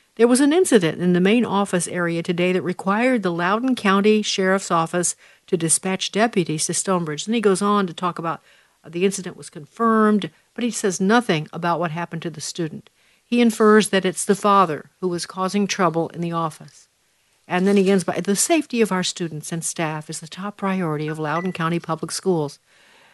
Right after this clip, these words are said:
And so, um, Scott Smith, again, the parent of the girl, uh, said that he was aghast to find the incident was being handled when he got to the school only by people who worked at the school, with the, uh, resource officer seeming to take direction from the principal rather than a team of police officers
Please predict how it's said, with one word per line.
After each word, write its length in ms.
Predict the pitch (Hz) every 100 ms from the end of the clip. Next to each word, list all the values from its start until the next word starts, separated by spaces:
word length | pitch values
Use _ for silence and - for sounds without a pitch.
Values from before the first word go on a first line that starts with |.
| -
And 100 | 220
so, 360 | 294 285 269
um, 340 | 233 240 240 - _ - 220
Scott 360 | 220 302 320 -
Smith, 480 | 247 247 180 170
again, 360 | 196 180 185 165
the 60 | 170
parent 420 | 208 233 233 -
of 160 | 175 165
the 80 |
girl, 440 | 185 170 160 156 151 _ _ _ _ _
uh, 220 | 170 147 -
said 300 | - 233 202
that 100 | 196
he 100 | 254
was 160 | 233
aghast 460 | 196 175 190 214 -
to 60 | 190
find 380 | - 196 196
the 80 | 185
incident 480 | - 208 208 180 -
was 180 | - 190
being 220 | - 185
handled 580 | 165 202 208 185 160 170 -
when 160 | 185
he 80 | 175
got 200 | 185 185
to 60 | 180
the 120 | 165
school 400 | - - 180 165
only 260 | 202 240 247
by 200 | 190 180
people 320 | - 208 190
who 60 | 196
worked 280 | 190 185
at 80 | 190
the 60 | 147
school, 500 | - 247 320 214 156 _ _ _ _ _ -
with 240 | - 208 196
the, 220 | 208 196
uh, 120 | 175
resource 500 | 175 247 247 220 185
officer 400 | 196 190 196 202
seeming 320 | 185 220 202
to 100 | 185
take 200 | 180 202
direction 400 | 170 180 196 -
from 120 | 170 180
the 80 |
principal 580 | 165 240 269 208 165 165
rather 240 | 175 185 185
than 160 | 185
a 60 | 170
team 260 | - 220
of 100 | 196
police 360 | - 190 269 -
officers 580 | 165 160 170 165 156